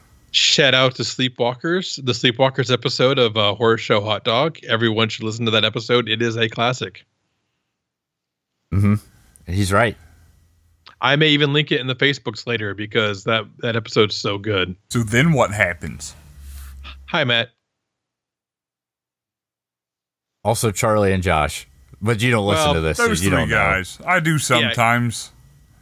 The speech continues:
Speaker 1: Yeah, Matt, please tell Charlie and Josh hi for us. <laughs> Thank you.
Speaker 2: So, uh, now they got this tree baby.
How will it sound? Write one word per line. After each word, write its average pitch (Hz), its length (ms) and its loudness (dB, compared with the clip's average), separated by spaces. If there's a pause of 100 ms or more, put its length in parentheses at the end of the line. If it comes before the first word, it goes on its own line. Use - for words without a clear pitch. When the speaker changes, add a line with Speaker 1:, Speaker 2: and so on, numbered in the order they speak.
Speaker 1:
Yeah, 160 220 -2
Matt, 170 400 0
please 170 240 -4
tell 151 300 2
Charlie 135 320 0
and 123 60 -4
Josh 127 260 0
hi 113 240 -4
for 107 300 -4
us. 113 300 -2 (200)
<laughs> - 200 -20
Thank 104 260 -2
you. 117 240 0 (3500)
Speaker 2:
So, 147 300 0
uh, 143 220 2
now 156 200 0
they 180 100 0
got 160 240 -2
this 147 180 0
tree 165 300 0
baby. 113 480 0